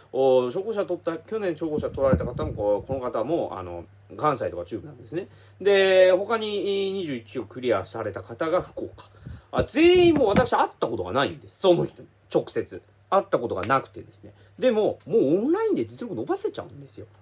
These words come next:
オンラインで射-、射撃なんか治っちゃうんですよ。もう全然余裕で。だから私は、まず、皆さんが持ってる悩み事や、あー、あ、ちなみにと海外もいます。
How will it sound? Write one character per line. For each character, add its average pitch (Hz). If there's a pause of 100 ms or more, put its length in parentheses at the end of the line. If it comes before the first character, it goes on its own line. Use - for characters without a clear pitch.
オ 190
ン 339
ラ 453
イ 381
ン 180
で 107
射-、 -
射 -
撃 -
な 392
ん 339
か -
治 151
っ - (120)
ち -
ゃ 104
う 98
ん 98
で 98
す -
よ。 90 (480)
も 175
う -
全 233
然 196
余 143
裕 143
で。 135 (560)
だ 196
か 185
ら 175
私 220
は、 196 (520)
ま 277
ず、 240 (220)
皆 208
さ 254
ん 208
が 120
持 117
っ -
て -
る 90
悩 123
み 170
事 165
や、 170 (320)
あ 113
ー、 156
あ、 -
ち -
な 480
み 494
に 466
と 370
海 539
外 113
も -
い -
ま -
す。 -